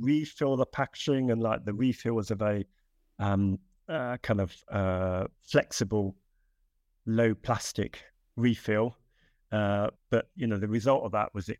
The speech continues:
kept collapsing in the hand and, uh, shower gel went all over the place. Uh, so that, you know, that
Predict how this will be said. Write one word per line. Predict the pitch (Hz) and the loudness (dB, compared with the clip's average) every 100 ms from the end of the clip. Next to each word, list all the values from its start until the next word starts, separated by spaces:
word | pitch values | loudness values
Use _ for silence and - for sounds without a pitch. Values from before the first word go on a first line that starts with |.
| _ | _
kept | - - _ _ | -4 -4 _ _
collapsing | 110 113 - - - 101 | 0 0 -2 -6 -2 0
in | 98 | 0
the | |
hand | 92 107 117 117 | 2 2 2 0
and, | 101 98 95 - _ _ _ _ _ _ _ _ _ | 0 0 -2 -10 _ _ _ _ _ _ _ _ _
uh, | - 95 85 | -6 -4 -4
shower | - 120 98 | 2 2 2
gel | 95 98 98 | 0 0 2
went | 95 92 | -2 0
all | 101 95 | 0 2
over | 95 87 | 0 -2
the | |
place. | 87 104 110 - - _ _ _ _ _ 156 - | 0 0 0 -6 -18 _ _ _ _ _ -20 -2
Uh, | 104 | -2
so | 110 151 | 2 2
that, | 151 - | 2 2
you | 131 | 0
know, | 101 | 2
that | 120 123 | 2 2